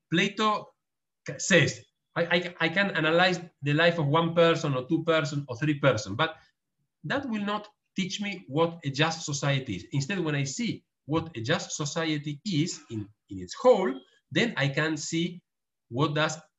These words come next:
a person needs to be, to be a just person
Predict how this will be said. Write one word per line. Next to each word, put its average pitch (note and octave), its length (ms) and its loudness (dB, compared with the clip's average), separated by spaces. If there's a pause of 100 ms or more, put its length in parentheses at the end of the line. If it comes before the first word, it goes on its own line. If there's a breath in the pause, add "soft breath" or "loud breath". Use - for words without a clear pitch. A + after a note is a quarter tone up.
a B2 60 -6
person C#3 480 0
needs C#3 280 0
to A2+ 120 -4
be, A2+ 340 -4 (280)
to G#2 100 -6
be G#2+ 160 -4
a G2+ 60 -4
just A2+ 400 -4
person F#2+ 420 -8